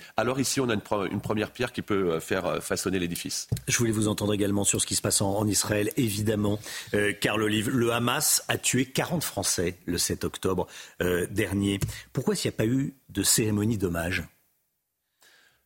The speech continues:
Speaker 1: D'abord,
Speaker 2: En
Speaker 1: je veux le dire
Speaker 2: France.
Speaker 1: avec beaucoup d'émotion, parce que vous le savez, je, je me suis rendu sur place avec une délégation, euh, parlementaire.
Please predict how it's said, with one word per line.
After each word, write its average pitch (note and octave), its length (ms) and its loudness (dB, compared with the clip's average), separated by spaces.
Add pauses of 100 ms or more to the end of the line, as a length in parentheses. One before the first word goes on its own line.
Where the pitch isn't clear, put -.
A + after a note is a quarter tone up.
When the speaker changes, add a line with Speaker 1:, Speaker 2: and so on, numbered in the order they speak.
(440)
Speaker 1:
D'abord, A2 260 2
Speaker 2:
En - 20 2
Speaker 1:
je A2 80 -2
veux G2+ 60 2
le G2+ 40 4
dire F#2+ 80 4
Speaker 2:
France. F#2 140 2
Speaker 1:
avec F2 120 0
beaucoup F#2+ 380 -2
d'émotion, F2+ 460 0
parce - 180 -12
que F2 80 -10
vous D#2+ 80 -8
le D2+ 60 -8
savez, F#2+ 260 0
je, E2+ 200 -4
je D2+ 120 -12
me D2+ 60 -6
suis - 180 -8
rendu D#2+ 140 -4
sur - 180 -10
place - 240 -6
avec D#2+ 240 -6
une D2+ 60 -4
délégation, D#2+ 600 -2
euh, D#2 120 -4
parlementaire. E2+ 720 -4